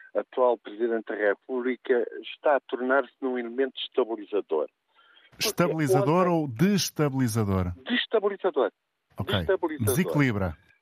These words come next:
Speaker 1: Desequilibra. Porque ele, ah, é assim,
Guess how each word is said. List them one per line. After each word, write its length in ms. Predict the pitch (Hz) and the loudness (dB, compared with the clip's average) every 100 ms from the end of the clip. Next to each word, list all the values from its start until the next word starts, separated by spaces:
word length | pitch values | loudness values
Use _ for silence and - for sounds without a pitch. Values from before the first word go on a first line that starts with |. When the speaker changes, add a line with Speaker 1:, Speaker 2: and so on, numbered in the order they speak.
| _ - | _ -14
Speaker 1:
Desequilibra. 680 | 262 240 165 139 - - - _ - - - | -6 -4 -2 -2 0 0 -2 _ -20 -20 -6
Porque 300 | - 254 - | -2 -2 0
ele, 240 | 220 202 196 - - | 4 4 4 -2 0
ah, 480 | 180 190 196 196 175 - - - | 4 6 6 6 2 -4 -14 -10
é 140 | 175 196 | 0 0
assim, 340 | 185 - 135 | 0 0 -2